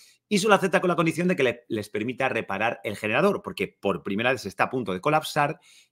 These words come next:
y va a tener que reiniciarlo completamente, que esto nunca se había hecho en el silo antes, hacerse cargo de lo que ella es responsable en el silo, que es el generador, para luego,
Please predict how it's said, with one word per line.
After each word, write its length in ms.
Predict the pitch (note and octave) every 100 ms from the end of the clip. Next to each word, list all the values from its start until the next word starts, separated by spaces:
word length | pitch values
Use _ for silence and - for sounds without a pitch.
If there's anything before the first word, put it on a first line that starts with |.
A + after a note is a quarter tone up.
| _
y 120 | F3+
va 100 | D#3
a 80 | D#3
tener 240 | C3+ D3 D3
que 120 | C#3+
reiniciarlo 880 | C3 C3 C3 B2+ A#2+ B2 F#3 E3 A2
completamente, 520 | G#2+ A2 A2+ D#3 F#3
que 80 | G2+
esto 140 | -
nunca 180 | G2+ G2
se 100 | G2
había 120 | G2
hecho 160 | G2 F#2+
en 60 |
el 80 | F#2
silo 240 | - B2
antes, 380 | G#2 F#2+ C#3+ - _ - _ -
hacerse 360 | G#2+ B2+ C#3
cargo 200 | C#3+ C3
de 80 | F2+
lo 140 | F2
que 180 | - E2
ella 180 | B2 G#2
es 40 |
responsable 480 | G2 G2+ A2 G2+ A2+
en 80 | A#2
el 80 | A#2
silo, 220 | E3 D3+
que 80 | A2
es 60 |
el 60 | A2+
generador, 500 | C3+ C3+ C3+ F3 -
para 180 | D3+ C#3
luego, 380 | A#2 A2+ C#3